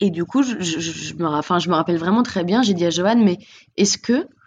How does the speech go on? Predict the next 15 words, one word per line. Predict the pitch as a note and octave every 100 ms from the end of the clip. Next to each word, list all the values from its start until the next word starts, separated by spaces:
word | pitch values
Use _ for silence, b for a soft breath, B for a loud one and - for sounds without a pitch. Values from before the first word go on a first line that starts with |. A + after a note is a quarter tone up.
| b b b -
si, | - - B3 C4
euh, |
on | G3+ F#3
fait | -
une | G#3
fiv | G3 C4 A#3
repas, | A3 G3+ B3
est-ce | G#3 -
que | G3+
si | -
je | G3
porte | - B3+ B3+
tes | F#3
enfants | F#3 -
biologiques, | G3 F#3+ F3+ E3+ G#3+ -